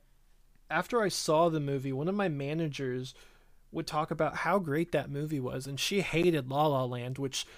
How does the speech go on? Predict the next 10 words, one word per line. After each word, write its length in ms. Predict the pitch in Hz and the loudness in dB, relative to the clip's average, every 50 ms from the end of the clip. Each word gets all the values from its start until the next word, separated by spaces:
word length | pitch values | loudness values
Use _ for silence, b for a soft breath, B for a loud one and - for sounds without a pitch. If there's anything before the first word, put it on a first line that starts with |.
| B B | B B
for 160 | - - 156 | -6 -4 -2
everyone 360 | 175 185 190 202 190 190 185 | 0 0 2 2 2 2 2
who 100 | 170 170 | 2 2
doesn't 340 | 156 175 180 175 160 165 147 | 4 6 4 4 4 2 0
know, 160 | 160 170 160 | 2 2 2
that's 240 | 143 143 151 - - | 2 2 -2 -2 -4
my 120 | 160 147 | -4 -4
favorite 340 | - - 147 151 147 151 - | -4 -4 -4 -4 -4 -6 -6
fucking 320 | - - 147 - - 156 | -4 -6 -6 -4 -4 -4
movie. 400 | 147 165 180 170 151 135 131 131 | -2 -2 -2 -2 -2 -4 -6 -8